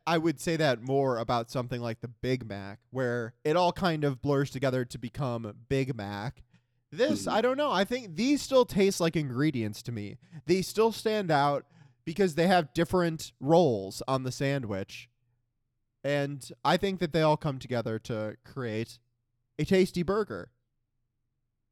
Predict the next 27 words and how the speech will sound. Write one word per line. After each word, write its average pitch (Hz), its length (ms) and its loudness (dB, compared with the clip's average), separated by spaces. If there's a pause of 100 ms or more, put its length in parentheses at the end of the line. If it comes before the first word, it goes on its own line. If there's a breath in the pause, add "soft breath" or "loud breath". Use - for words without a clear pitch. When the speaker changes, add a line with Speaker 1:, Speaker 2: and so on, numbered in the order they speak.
(160)
Speaker 1:
I'm 214 120 0
not 349 140 6
Speaker 2:
It - 20 6
Speaker 1:
gonna - 120 8
Speaker 2:
is 196 60 4
Speaker 1:
sit 240 140 4
here, 226 140 8
Speaker 2:
tasty. 175 320 0 (140)
Speaker 1:
I'm 214 100 -2
not 311 120 4
gonna 277 160 0
sit 220 160 2
here 202 160 4
and 170 100 2
say 185 140 2
that 160 160 0
the 143 80 -6
Swiss 156 240 -2
cheese 151 300 -4
transforms 135 840 0
it 95 220 -2 (220 soft breath)
or 143 120 -6
that 143 160 0
it's 135 140 -2
something 147 280 0
completely 127 420 -2
different. 120 280 -2